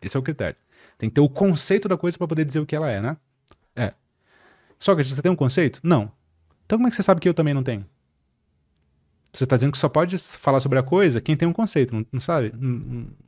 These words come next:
tá dizendo? "Tô." "Você tem?" "Não." "Então por que você tá me perguntando? Se você também não tem?" Essa não é uma conversa improdutiva de início? Você não tem, você tá dizendo que eu também não tenho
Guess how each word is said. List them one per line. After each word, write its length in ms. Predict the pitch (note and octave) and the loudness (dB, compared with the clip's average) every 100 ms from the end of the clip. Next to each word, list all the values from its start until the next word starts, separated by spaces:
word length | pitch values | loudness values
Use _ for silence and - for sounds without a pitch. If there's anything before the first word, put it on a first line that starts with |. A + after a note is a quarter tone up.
| _ - | _ -2
tá 100 | B2+ | 0
dizendo? 240 | C#3+ C3+ | 0 -2
"Tô." 280 | C3+ E3+ - _ _ _ _ _ | 2 0 0 _ _ _ _ _
"Você 200 | C3+ D3 | 0 2
tem?" 180 | F3+ B3 | 2 2
"Não." 280 | B3+ D3 C#3 | 0 0 -2
"Então 100 | F#3+ | -6
por 120 | G3 A3+ | -4 -4
que 80 | |
você 100 | A3 | -4
tá 100 | A3+ G3+ | -2 0
me 40 | |
perguntando? 400 | G3+ F#3+ F3+ A#2+ _ _ _ _ - | 0 0 -2 -6 _ _ _ _ -4
Se 100 | D3+ | 0
você 220 | D#3+ D#3+ | 0 2
também 220 | D3 C#3 | 0 0
não 120 | C3 | 0
tem?" 220 | C3 A2+ G#2 _ _ _ _ _ _ _ - | -2 -4 -6 _ _ _ _ _ _ _ -6
Essa 180 | C3+ D3+ | 0 0
não 60 | |
é 20 | |
uma 40 | C#3 | 0
conversa 520 | C#3 C#3+ C3 B2+ A2 | 2 2 2 -2 -2
improdutiva 560 | C#3 C#3 C#3 C3+ C#3 C3 | -2 0 0 0 -2 -2
de 140 | G#2+ E3+ | 2 2
início? 400 | C#3 A#3 - - _ _ _ _ _ _ _ _ _ _ _ _ _ - | 4 0 -4 -10 _ _ _ _ _ _ _ _ _ _ _ _ _ 2
Você 200 | D#3 D#3 | 4 6
não 120 | D#3 | 4
tem, 360 | D#3 D#3 B3 - _ - | 2 0 0 -6 _ -4
você 160 | D3+ | 2
tá 80 | D3 | 2
dizendo 180 | C#3 C#3+ | 2 0
que 60 | |
eu 40 | C#3+ | 0
também 200 | C#3+ C#3+ | 0 0
não 80 | G3+ | 0
tenho 340 | E3 D#3 A#3+ | 0 0 -2